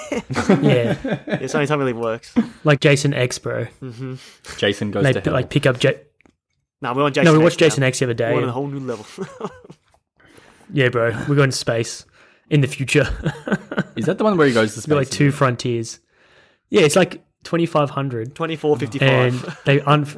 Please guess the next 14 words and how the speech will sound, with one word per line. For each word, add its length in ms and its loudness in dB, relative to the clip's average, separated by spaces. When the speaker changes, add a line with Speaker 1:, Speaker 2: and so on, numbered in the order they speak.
Speaker 2:
<laughs> 400 -20
oh, 100 -10
sorry. 380 -8
My 140 0
bad. 300 -8
Should 180 -2
be 60 -2
more 140 -6
accurate. 420 -10
Anyway, 220 4
they, 220 4
like, 160 2
find 460 2
Jason 840 -2